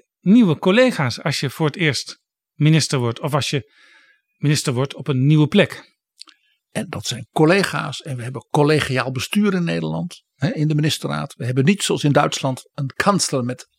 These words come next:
Speaker 2: aanwijzingsbevoegdheid. Zoals in Engeland een prime minister die kan reshuffelen. Hebben wij niet. Dus zijn collega's, dat zijn altijd vrienden. Ja, ja. Je moet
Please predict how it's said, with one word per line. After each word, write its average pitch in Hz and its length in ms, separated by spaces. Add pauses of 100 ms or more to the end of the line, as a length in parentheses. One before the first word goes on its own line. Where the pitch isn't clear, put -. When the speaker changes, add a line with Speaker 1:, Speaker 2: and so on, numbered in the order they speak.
Speaker 2:
aanwijzingsbevoegdheid. 165 1300 (240)
Zoals 117 240
in 131 120
Engeland 127 360
een 135 140
prime 147 280
minister 156 360
die 123 100
kan 123 220
reshuffelen. 180 720 (360)
Hebben 165 300
wij 170 100
niet. 131 260 (500)
Dus 117 200
zijn 120 140
collega's, 202 680
dat - 200
zijn - 160
altijd 175 380
vrienden. 123 560 (1000)
Ja, 95 340
ja. 127 320 (1300)
Je 175 220
moet 165 380